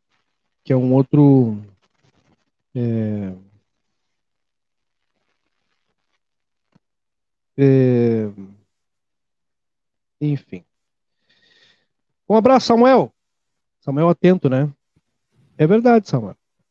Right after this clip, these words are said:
Mas é assim. Vou fazer, vou aproveitar essa deixa do Samuel aí pra convidar as pessoas pra acessarem, acessem cada vez mais lá o nosso site,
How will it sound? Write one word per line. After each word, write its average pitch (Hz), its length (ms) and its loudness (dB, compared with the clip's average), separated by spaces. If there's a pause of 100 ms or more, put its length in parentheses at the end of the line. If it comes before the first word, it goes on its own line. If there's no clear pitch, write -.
(240)
Mas 165 240 -2
é 196 100 2
assim. 226 500 -6 (1600)
Vou 151 160 -8
fazer, 185 280 -4 (180)
vou 165 80 -2
aproveitar 156 640 -4
essa 131 240 -6
deixa 135 280 -2
do 123 80 -8
Samuel 117 360 -2
aí 127 280 -2 (600)
pra 147 140 -6
convidar 151 280 -2
as 147 60 -4
pessoas 156 300 -4
pra 170 140 -8
acessarem, 165 580 -4
acessem 170 480 -6
cada 160 180 -6
vez 139 200 -2
mais 135 240 -6
lá 127 160 -8
o 123 80 -8
nosso 120 260 -16
site, 95 320 -16